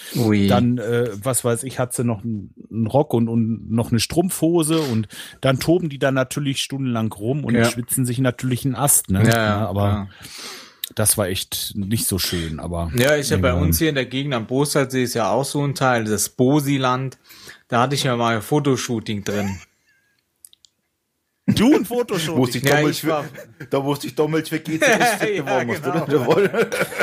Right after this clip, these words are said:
Speaker 1: Ja, und da bin ich dann mit der Kamera durch den ganzen Parcours da, um die da, da abzulichten, weißt du? Das war, äh, hab ich doch auch hier im Podcast mal erzählt, von so einem,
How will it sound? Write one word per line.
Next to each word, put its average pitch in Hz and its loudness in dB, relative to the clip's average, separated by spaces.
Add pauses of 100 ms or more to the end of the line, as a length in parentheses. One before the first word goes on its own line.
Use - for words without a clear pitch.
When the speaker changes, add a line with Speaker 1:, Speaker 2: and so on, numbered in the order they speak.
(320)
Speaker 1:
Ja, 139 4
und 143 -2
da 139 0
bin 165 0
ich 165 -2
dann 156 0
mit 156 -2
der - 2
Kamera 165 2
durch 143 0
den 135 -6
ganzen 143 -4
Parcours 160 2
da, 117 2
um 120 -6
die 127 0
da, 120 0 (140)
da 113 2
abzulichten, 107 -2
weißt 98 -4
du? 139 0 (520)
Das - 0
war, 117 2
äh, 117 -8
hab 117 -6
ich 123 -4
doch 120 2
auch 104 -2 (100)
hier 117 0
im 107 -2
Podcast 117 -2
mal 107 0
erzählt, 104 -2
von 107 0
so 107 2
einem, 98 4